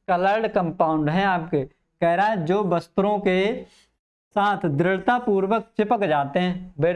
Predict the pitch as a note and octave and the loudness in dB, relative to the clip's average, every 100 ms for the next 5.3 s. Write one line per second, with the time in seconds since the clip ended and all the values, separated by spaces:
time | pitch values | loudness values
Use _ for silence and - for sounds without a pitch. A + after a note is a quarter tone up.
0 | G3 E3 E3 - G3+ G#3 G#3 G3 F#3+ F#3+ | -2 -2 -4 -2 -2 0 0 0 0 0
1 | G3+ G#3 F#3+ F3+ A3 B3 C4+ - - _ | 0 0 0 0 0 -2 -4 -12 -20 _
2 | - C#3 F3+ G#3+ A3+ A3+ A3+ D#3+ C#3+ C#3 | -8 -2 0 2 2 0 0 0 0 0
3 | F3 F#3 G#3 A3+ A#3 - E3+ F3 G3+ G3+ | 0 0 0 0 0 0 0 0 0 0
4 | G3+ A#3+ A#3+ F3+ F3+ A3 G#3 D#3 D3+ C#3+ | 0 -2 -2 -2 0 0 0 0 0 0
5 | G#3 A3+ | 0 0